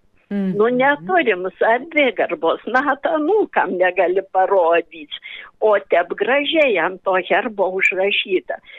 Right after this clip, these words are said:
Speaker 2: „Iš narsiausios genties darbščiausi žmonės.“ Tai ku mes jiem galim papasakot apie jotvingių gentį, iš katros mes keli. Ir Natan Alytaus riboženklio,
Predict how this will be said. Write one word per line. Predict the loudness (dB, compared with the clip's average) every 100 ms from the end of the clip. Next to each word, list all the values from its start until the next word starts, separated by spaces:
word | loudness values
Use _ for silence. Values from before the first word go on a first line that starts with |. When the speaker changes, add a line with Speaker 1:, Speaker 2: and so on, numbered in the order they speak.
| -4
Speaker 2:
„Iš | 0 0 0
narsiausios | 0 0 -2 -2 0 2 0 -2 -2 -2 -4
genties | -4 -2 -2 -8 -10 0 2 2 -4
darbščiausi | -4 -4 0 -2 0 2 2 0 -2 -6 -6
žmonės.“ | -6 -2 0 -2 -8 -14 -20 _ -20 -20 _ _ _ _
Tai | 2 2
ku | 2 0 0
mes | 2 0
jiem | -2 -2 2
galim | 2 2 0 -4
papasakot | -4 -4 0 0 0 -2 -4 0 -2 -2 -16 _
apie | -2 0 0 2
jotvingių | 4 4 2 0 -8 -10 -8 -8 -2
gentį, | 0 2 -2 -6 -8 -2
iš | -2 0
katros | -4 0 0 0 0
mes | -4 -4 -4 -8 -6
keli. | -2 -2 -2 -10 _ -20 -12
Ir | -2 -2
Natan | 0 0 0 0 0 0 0
Alytaus | 0 -2 -2 -2 -2 0
riboženklio, | 0 2 2 2 4 2 -4 -6 -4